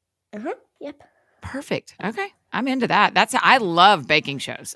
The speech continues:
Speaker 2: I think that is so fun to watch, and especially one that's Disney themed. That sounds awesome. Do you have a favorite Disney princess?
Speaker 1: Uh, yes.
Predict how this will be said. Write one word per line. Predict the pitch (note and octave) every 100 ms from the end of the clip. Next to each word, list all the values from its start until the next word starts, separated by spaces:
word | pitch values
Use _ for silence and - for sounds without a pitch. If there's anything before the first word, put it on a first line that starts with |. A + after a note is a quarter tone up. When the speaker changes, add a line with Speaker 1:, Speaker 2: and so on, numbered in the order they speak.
| -
Speaker 2:
I | E3+
think | G#3 F3+
that | D#3+ D#3+
is | C#3
so | - - D#3+ F#3 E3+
fun | - C#3+
to | C#3
watch, | C#3 C#3 - - - _ _ _ _
and | - E3
especially | - G#3 G#3 G3+
one | E3
that's | D#3 -
Disney | C#3 D#3+ D3+ D#3
themed. | A#2 C3+ C3
That | E3
sounds | C3+ B2
awesome. | B2 C#3+ - - - _ _ _ _ _ _
Do | A3+
you |
have | B3+
a | C4
favorite | B3+ B3 B3
Disney | A3 A3+ G#3+
princess? | G#3 G3+ B3 - _ _ _ _ _ _ _ _ _ _ _ _ _ _ _ _ _ _ _ _ _ _ _ _ _ _ _ _ _ _ _ _ _ _
Speaker 1:
Uh, | -
yes. | C#4+ D4 D4+ D4+ D4+ D#4 C4 A3 -